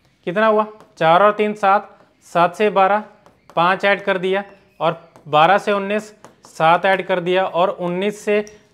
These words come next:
अट्ठाईस बनाना, तो क्या करें, नौ ऐड कर दिया और अट्ठाईस से, अब देख सकते हैं प्लस थ्री, प्लस फ़ाइव, प्लस सेवन, प्लस नाइन, तो ये ऑड नंबर सीरीज है,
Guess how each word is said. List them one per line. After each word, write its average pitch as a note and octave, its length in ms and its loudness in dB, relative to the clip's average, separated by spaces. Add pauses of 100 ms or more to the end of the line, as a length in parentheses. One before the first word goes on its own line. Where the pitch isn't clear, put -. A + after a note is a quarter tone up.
(260)
अट्ठाईस F#3 400 0
बनाना, D3 300 -6
तो E3+ 140 -4
क्या G3+ 160 2
करें, C#3+ 340 -4
नौ D#3+ 360 0
ऐड F#3 180 0
कर F#3 140 -2
दिया F#3 200 -2
और F#3+ 300 -2 (160)
अट्ठाईस G3 400 0
से, E3 60 -4
अब D#3 100 -4
देख G3 140 -2
सकते A3 240 -8
हैं A3+ 160 -6 (640)
प्लस G#3 220 2
थ्री, A3 300 -2
प्लस G#3 280 -2
फ़ाइव, G#3 300 -2
प्लस G3 280 -4
सेवन, G3 280 -2
प्लस G3+ 320 -6
नाइन, C3+ 200 -6 (640)
तो D3+ 60 -6
ये F3 140 0
ऑड F3 320 2
नंबर G3 240 0
सीरीज G#3 320 -2
है, A3+ 80 -6